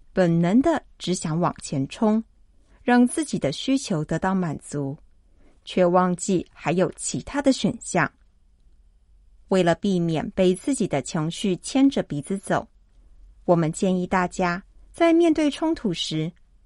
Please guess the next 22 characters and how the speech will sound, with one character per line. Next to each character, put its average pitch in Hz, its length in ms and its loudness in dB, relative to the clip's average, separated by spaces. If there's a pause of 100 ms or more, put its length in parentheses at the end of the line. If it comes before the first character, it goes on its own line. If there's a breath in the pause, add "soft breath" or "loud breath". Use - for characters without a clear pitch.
(100)
自 349 280 0
己 - 240 -2
其 - 200 -6
实 170 200 -4
有 190 160 2
三 262 280 0
个 269 80 2
选 - 280 -4
项。 - 360 -2 (2000)
第 320 220 4
一 - 20 4
个 285 160 2
选 165 240 -2
项 175 240 0
是 - 300 -6 (440)
坚 330 300 2
持 156 240 -4
自 226 180 0
己 160 200 -4
没 139 220 -2
有 220 160 2
错， - 380 -8